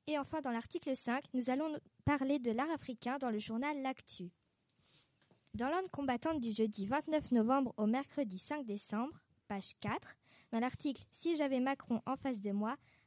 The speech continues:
à Flers et Saint-Georges-des-Groseilliers, les Gilets jaunes sont réunis pour manifester contre la hausse des prix du carburant, des taxes et des retraites. Les Gilets jaunes nous ont donné leur avis. Pour, euh, parlent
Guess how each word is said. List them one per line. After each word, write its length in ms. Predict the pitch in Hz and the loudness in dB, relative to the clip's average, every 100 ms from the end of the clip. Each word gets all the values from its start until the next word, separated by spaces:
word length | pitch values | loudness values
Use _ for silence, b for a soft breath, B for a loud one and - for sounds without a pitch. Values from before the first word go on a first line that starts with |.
| - | -6
à 140 | 220 | -6
Flers 280 | - 294 285 | -4 -4 -4
et 40 | 208 | -6
Saint-Georges-des-Groseilliers, 1160 | - 294 247 220 233 294 240 214 202 190 240 - _ _ _ _ _ | -6 -4 -2 -2 0 0 0 0 -2 -2 -4 -6 _ _ _ _ _
les 140 | 220 220 | -4 -4
Gilets 320 | 262 330 277 | -2 -2 -2
jaunes 340 | 220 269 320 330 | 0 0 -2 -8
sont 220 | - 233 | -8 -8
réunis 400 | 226 277 226 277 | -4 -4 -2 -4
pour 180 | - 233 | -6 -6
manifester 640 | 254 294 277 247 - 294 | -6 -6 -8 -10 -6 -10
contre 320 | - 226 - 214 | -6 -8 -4 -4
la 160 | 190 - | -2 0
hausse 180 | 311 | 0
des 100 | 277 | 0
prix 220 | 240 - 302 | -4 -4 -2
du 120 | 247 | -2
carburant, 600 | 277 262 220 208 202 240 _ _ - | -2 -2 -2 -2 -2 -4 _ _ -4
des 160 | 269 | -4
taxes 440 | - 233 262 - - | -2 -6 -6 -12 -8
et 100 | 277 | -4
des 120 | 269 | -4
retraites. 480 | 254 233 - 185 170 - _ _ _ _ - | -4 -8 -10 -12 -12 -14 _ _ _ _ -6
Les 120 | 240 | -4
Gilets 280 | 302 311 247 | -2 -2 -2
jaunes 300 | 247 302 320 | -2 -2 -4
nous 240 | 240 233 247 | -4 -2 -4
ont 60 | |
donné 260 | 240 277 302 | -4 -2 -2
leur 180 | 262 226 | -2 -2
avis. 320 | 233 233 269 - _ _ _ - - _ _ - - - - - _ - _ _ _ _ _ | -4 -4 -10 -12 _ _ _ -20 -20 _ _ -20 -12 -10 -10 -14 _ -20 _ _ _ _ _
Pour, 220 | - 294 277 233 - | -6 -4 -2 -6 -8
euh, 440 | 226 226 220 220 220 _ _ _ | -6 -4 -4 -6 -8 _ _ _
parlent 220 | 254 | -12